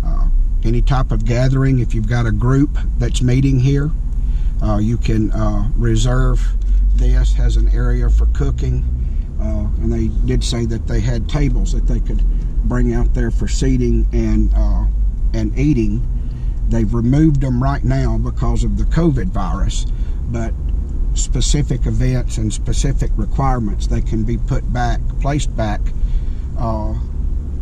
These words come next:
for a specific event if everyone follows the, the rules and the separation.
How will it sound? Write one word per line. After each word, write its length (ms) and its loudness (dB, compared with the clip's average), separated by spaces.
for 200 0
a 60 -2
specific 640 -2
event 460 -2
if 160 -4
everyone 480 0
follows 560 -2
the, 240 0
the 80 0
rules 580 0
and 200 0
the 80 -2
separation. 840 -2